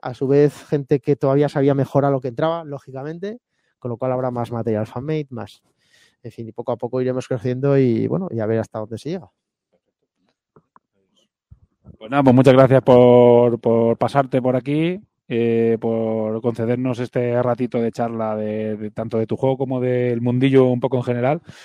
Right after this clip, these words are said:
Speaker 2: Aunque si no, yo digo, si os podíamos hablar del mundillo en general, os tenemos aquí una semana, ¿sabes? <laughs> Hablando de mil cosas, ¿eh?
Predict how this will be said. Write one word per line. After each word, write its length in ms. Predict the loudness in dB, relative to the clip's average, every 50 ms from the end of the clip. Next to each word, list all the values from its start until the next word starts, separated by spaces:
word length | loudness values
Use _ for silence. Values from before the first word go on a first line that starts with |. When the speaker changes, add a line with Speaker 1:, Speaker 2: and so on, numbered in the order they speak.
| -12 -6
Speaker 2:
Aunque 180 | -2 0 0 0
si 120 | 0 0
no, 120 | 2 2 4
yo 120 | 6 6
digo, 200 | 6 6 6 4
si 120 | 2 0 -4
os 80 | -2
podíamos 240 | -2 -2 0 0 2
hablar 180 | 2 2 2 2
del 120 | 0 -2
mundillo 260 | -2 -2 -2 -2 -2
en 80 | -2 -2
general, 220 | -2 -2 -2 -2 -4
os 40 |
tenemos 240 | -6 -8 -6 -6 -6
aquí 200 | -6 -6 -6 -6
una 160 | -4 -4 -4
semana, 420 | -4 -6 -4 -4 -2 -2 -2 -4 -6
¿sabes? 340 | -4 -2 0 0 0 0 -2
<laughs> 220 | -4 -4 -4 -4
Hablando 300 | -6 -10 -12 -10 -8 -6
de 100 | -6 -6
mil 220 | -6 -6 -8 -6
cosas, 360 | -6 -8 -8 -8 -8 -10 -10 -10
¿eh? 120 | -14 -14